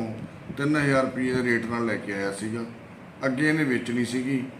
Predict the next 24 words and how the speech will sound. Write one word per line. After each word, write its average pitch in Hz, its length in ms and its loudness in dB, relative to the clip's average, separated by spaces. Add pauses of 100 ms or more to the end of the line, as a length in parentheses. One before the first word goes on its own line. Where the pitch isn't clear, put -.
(480)
ਤੇ 151 100 0
ਇਸ 147 120 0
ਸੰਬੰਧੀ 147 380 2
ਅਸੀਂ 131 180 2
ਮੁਕੱਦਮਾ 131 520 0
ਨੰਬਰ 123 400 2 (760)
ਏਟੀ 151 280 4
ਫਾਈਵ 123 380 6 (360)
ਇਹਦੇ 135 180 2
ਖਿਲਾਫ 120 320 0
ਦਰਜ 104 220 0
ਕੀਤਾ 95 300 -6
ਹੈ 123 100 -4 (520)
ਤੇ 143 120 2
ਅੱਗੇ 139 180 2
ਤਫਤੀਸ਼ 127 420 0
ਜਾਰੀ 113 360 0
ਹੈ। 131 60 2 (200)
ਇਸ 123 100 0
ਦਾ 131 140 2
ਅਸੀਂ 123 160 0
ਸੋਲਾਂ 123 320 0
ਤਰੀਕ 113 260 -2
ਤੱਕ 113 180 -6